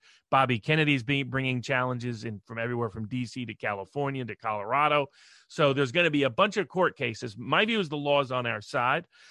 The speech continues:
The key is, as you note earlier, that a lot of the courts initially wanna be for the system. And that's, that's just a weakness in the courts, the political bias of their, uh, professional class background. And so you have to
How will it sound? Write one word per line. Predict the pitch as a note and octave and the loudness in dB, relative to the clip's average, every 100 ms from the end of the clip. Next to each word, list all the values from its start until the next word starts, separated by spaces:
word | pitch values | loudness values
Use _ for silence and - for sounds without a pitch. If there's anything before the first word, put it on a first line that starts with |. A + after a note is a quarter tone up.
| _ | _
The | D3 | -4
key | A#2+ G3 G3 F3 A2+ | -2 0 2 2 4
is, | D3+ C#3+ A#2+ - | 4 2 0 0
as | D3+ C#3 | 2 2
you | C3+ | 0
note | D3 C#3 | 2 4
earlier, | F3 E3+ C3+ | 4 4 2
that | B2+ C3 | 2 0
a | |
lot | C3 E3 | 2 2
of | D#3+ | 2
the | D3 | -2
courts | - D#3+ C3+ C3+ | -2 -2 -2 -4
initially | C3 G3 A3+ - C3 B2 A#2+ _ - | -4 -2 0 0 2 0 -2 _ -4
wanna | D3 D3+ | 0 0
be | C#3 | 0
for | C3 D#3 C#3+ | -2 -2 -2
the | B2 | -2
system. | - D3 - - _ _ _ _ | -2 -4 -4 -18 _ _ _ _
And | C3 C3 | -4 0
that's, | D3 - | 0 0
that's | - C3 - | -2 -2 -4
just | A#2+ | -6
a | B2+ | -2
weakness | A#2+ D3+ C#3 A#2 | -2 -2 -6 -8
in | A#2+ | -10
the | |
courts, | A2 C3+ B2 | -8 -4 -6
the | - | -6
political | A#2+ C#3 D3+ D3 B2+ | -12 -4 -4 -2 -4
bias | A#2 A2+ A2+ G#2+ | 0 2 0 -2
of | A#2+ | -8
their, | A#2 A#2 - | -8 -8 -6
uh, | C3+ B2 A#2+ A2+ | 0 0 0 -2
professional | - A#2 D3 C3 B2+ | -6 -6 -6 -6 -12
class | - C3 A2+ | -4 -4 -2
background. | - B2 - A2 E2+ _ _ _ _ _ _ - | -4 -6 -4 -8 -10 _ _ _ _ _ _ -2
And | D#3 D3+ C#3 | 2 4 2
so | B2 | 0
you | D3 C3+ | 0 2
have | C3+ | 0
to | B2 | -2